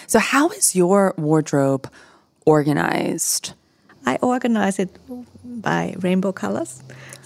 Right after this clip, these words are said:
Speaker 1: Okay, so color coordinated.
Speaker 2: Yes, because I love it. And it reminds me how many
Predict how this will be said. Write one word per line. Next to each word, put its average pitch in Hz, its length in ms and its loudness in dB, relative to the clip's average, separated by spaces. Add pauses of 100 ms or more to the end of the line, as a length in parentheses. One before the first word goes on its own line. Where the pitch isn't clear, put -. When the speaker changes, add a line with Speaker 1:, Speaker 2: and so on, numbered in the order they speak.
(500)
Speaker 1:
Okay, 139 380 0
so 156 180 2
color 175 340 4
coordinated. 151 1040 2
Speaker 2:
Yes, - 800 -8
because 330 260 0
I 370 60 0
love 185 400 2
it. - 340 0 (380)
And 202 420 2 (420)
it 208 220 2
reminds 202 560 0
me 180 220 0
how 202 360 -2
many 190 580 0